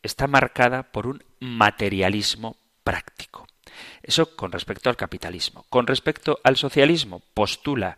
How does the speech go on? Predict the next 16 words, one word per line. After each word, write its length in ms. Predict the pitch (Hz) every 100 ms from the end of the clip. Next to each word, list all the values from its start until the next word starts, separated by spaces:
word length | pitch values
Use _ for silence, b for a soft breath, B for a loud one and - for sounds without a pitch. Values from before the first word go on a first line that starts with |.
| B B B B -
no 380 | 127 135 131 - -
una 260 | 123 117 107
libertad 420 | 104 98 110 110
individual, 640 | 107 104 110 131 151 175 175
sino 320 | - 98 - -
un 140 | 120
colectivismo, 920 | - 107 101 - - 165 190 - 196 - _ _ _ _ _ - B B B B B B -
una 320 | 156 151 - _ _
igualdad 640 | 143 120 110 104 143 160 - -
impuesta, 960 | 107 98 - 165 - - 135 190 - _ -
que 100 | -
por 160 | 92
lo 120 | 90 -
tanto 360 | 110 98 87
es 320 | 95 - - -
irreal, 500 | 151 151 127 143